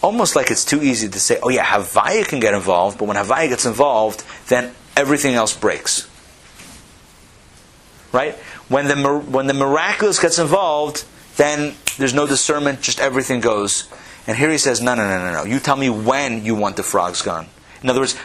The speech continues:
there's still a concept of nature here as well. There's still a concept of time. In other words, the miracle is working through a time. Does this make sense what I'm saying now?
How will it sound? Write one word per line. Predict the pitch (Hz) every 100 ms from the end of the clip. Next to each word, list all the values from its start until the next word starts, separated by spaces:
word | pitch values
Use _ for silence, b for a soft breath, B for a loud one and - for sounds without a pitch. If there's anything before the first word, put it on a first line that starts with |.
| B
there's | 127
still | - 175 175
a | 151
concept | - - 156 156 143 -
of | 123 104
nature | 127 143 143 123
here | 110 117
as | 107
well. | 131 110
There's | 95 104
still | 143
a | 135
concept | 135 131 127
of | -
time. | 135 117 87
In | - - - - 135
other |
words, | 120 B B -
the | 127
miracle | 135 175 214 165 143
is | 127 120
working | 123 156 160 143
through | - 139
a | 127
time. | - 135 98 80 - - -
Does | 143
this | 214
make | 196
sense | 196 170
what | 180
I'm | 170
saying | 180 175
now? | 175